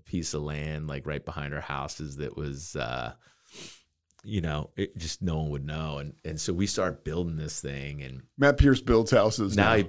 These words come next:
Speaker 1: he's a builder. Yeah, yeah.
Speaker 2: <laughs>
Speaker 1: And so we build this, this two-story
Speaker 2: Mm.
Speaker 1: shack with drywall, like, cement footers, cedar shingles, and,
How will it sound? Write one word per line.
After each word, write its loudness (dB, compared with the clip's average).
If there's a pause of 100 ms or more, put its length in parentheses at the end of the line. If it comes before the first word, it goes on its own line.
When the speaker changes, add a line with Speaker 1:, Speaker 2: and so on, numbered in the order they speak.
(140)
Speaker 1:
he's 2
a -4
builder. 4
Yeah, 6
yeah. 2
Speaker 2:
<laughs> -20 (760)
Speaker 1:
And 6
so 8
we 8
build 8
this, 2
this 4
two-story 4
Speaker 2:
Mm. -4
Speaker 1:
shack 0
with -12
drywall, 2
like, -6
cement 0
footers, 2
cedar -2
shingles, -2
and, -10